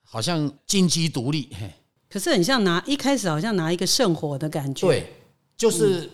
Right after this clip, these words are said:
Speaker 1: 拿着圣火，嗯，然后又是金鸡独立。
Speaker 2: 对。
Speaker 1: 你看很不容易嘛，对不对？
Speaker 2: 对，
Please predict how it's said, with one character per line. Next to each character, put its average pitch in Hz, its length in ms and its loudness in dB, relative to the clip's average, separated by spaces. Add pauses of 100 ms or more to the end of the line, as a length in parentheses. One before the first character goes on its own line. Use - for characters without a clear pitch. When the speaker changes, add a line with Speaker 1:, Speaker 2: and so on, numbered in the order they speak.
(240)
Speaker 1:
拿 143 180 4
着 156 100 2
圣 160 300 0
火， 98 220 -4
嗯， - 20 -8
然 117 80 -4
后 151 100 -2
又 160 120 0
是 143 100 0
金 139 240 0
鸡 123 180 -2
独 107 220 -12
立。 110 220 -12
Speaker 2:
对。 151 360 -4
Speaker 1:
你 104 80 -14
看 120 160 -4
很 95 160 -6
不 104 80 -4
容 98 220 -6
易 92 80 -10
嘛， 82 140 -14
对 107 100 -10
不 107 80 -6
对？ 113 80 -2
Speaker 2:
对， 131 120 -6